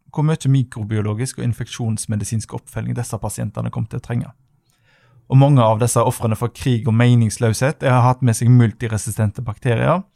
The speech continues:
og det har blitt en veldig bratt læringskurve i å håndtere multiresistens, både i laboratorien i Norge,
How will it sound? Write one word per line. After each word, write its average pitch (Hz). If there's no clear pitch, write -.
og 143
det -
har 135
blitt 143
en 131
veldig 135
bratt 160
læringskurve 131
i 139
å 127
håndtere 120
multiresistens, 120
både 117
i 113
laboratorien 117
i 123
Norge, 131